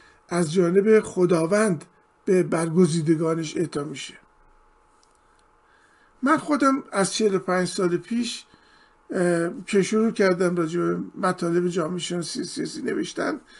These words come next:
در همون کتاب اول خودم سعی کردم توضیح بدم که شاید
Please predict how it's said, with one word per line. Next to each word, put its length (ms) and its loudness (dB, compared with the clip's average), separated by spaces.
در 140 4
همون 300 4
کتاب 420 -2
اول 480 -2
خودم 480 -2
سعی 320 -2
کردم 320 0
توضیح 480 2
بدم 340 0
که 180 -2
شاید 520 -2